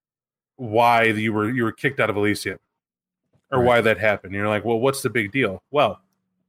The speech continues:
Speaker 1: I keep mentioning Elysium 'cause that's when you're most, that's the sect that's gonna use the, this book the most, is the Camarilla, 'cause that is the, the college of excellence that you gotta graduate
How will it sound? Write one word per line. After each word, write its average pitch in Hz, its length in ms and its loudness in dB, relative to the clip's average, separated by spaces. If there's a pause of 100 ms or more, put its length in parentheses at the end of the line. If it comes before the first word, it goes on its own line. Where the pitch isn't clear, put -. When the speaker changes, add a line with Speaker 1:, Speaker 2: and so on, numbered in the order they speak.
(320)
Speaker 1:
I 143 60 -6
keep 170 260 -2
mentioning 165 360 0
Elysium 127 380 0
'cause 107 100 -4
that's 135 240 0
when 135 80 0
you're 123 100 -2
most, 113 360 -2
that's 139 180 0
the 156 80 -2
sect - 300 -2
that's 131 160 -6
gonna 131 160 -2
use 120 380 -2
the, 113 180 -4
this 104 220 -8
book - 220 -12
the - 80 -14
most, 101 420 -6 (360)
is 117 120 -6
the 120 100 -4
Camarilla, 110 540 0
'cause 113 180 -10
that 139 160 2
is 113 140 0
the, 113 240 0 (380)
the 127 120 -2
college 139 520 0
of 127 80 0
excellence 107 540 -2
that - 180 -12
you 107 40 -12
gotta 113 160 -2
graduate 101 580 -2